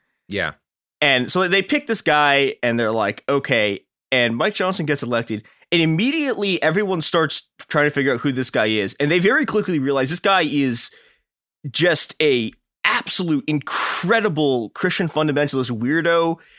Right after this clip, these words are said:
Speaker 2: He, he doesn't have a bank account,
Speaker 1: <laughs> Yeah.
Speaker 2: which is, like,
Speaker 1: Oh,
Speaker 2: wild.
Speaker 1: that's, that's classic fundamentalism, too. That's some of
Speaker 2: It's
Speaker 1: that old school
Speaker 2: <laughs>
Speaker 1: stuff.
Speaker 2: Yeah.
Speaker 1: Love to see it.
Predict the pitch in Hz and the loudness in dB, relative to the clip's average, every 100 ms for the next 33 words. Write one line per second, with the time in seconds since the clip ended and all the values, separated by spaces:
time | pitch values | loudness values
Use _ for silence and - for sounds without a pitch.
0 | - - - 175 175 165 156 175 220 - | -20 -16 -6 -2 -2 -2 -2 0 0 0
1 | 214 247 151 117 _ - 156 202 285 403 | 0 0 0 -4 _ -2 0 -2 -4 -2
2 | 427 415 - - _ _ _ _ _ - | -2 -2 -6 -8 _ _ _ _ _ -20
3 | - 165 - _ _ 113 123 294 285 233 | -10 -10 -10 _ _ -2 2 2 2 2
4 | 254 202 - - - - 262 220 175 147 | 2 2 -2 -12 -20 -18 -10 -4 0 4
5 | 143 - 175 254 - 123 170 175 - - | 4 6 4 2 -2 -4 -2 -2 -4 -8
6 | 147 151 143 - 123 - 110 104 90 92 | -2 2 2 2 -4 -4 -4 -2 -4 -4
7 | 85 82 - 82 73 127 98 90 117 214 | -4 -6 -8 -10 -6 -4 -2 -2 0 2
8 | 151 120 98 101 117 107 - 107 85 90 | 2 0 0 0 0 -2 -6 -6 -4 -4
9 | - 76 62 - _ _ - 392 440 311 | -4 -6 -6 -10 _ _ -6 0 0 0
10 | 311 269 208 185 165 - 117 82 - | 2 2 4 2 0 -2 -2 -4 -8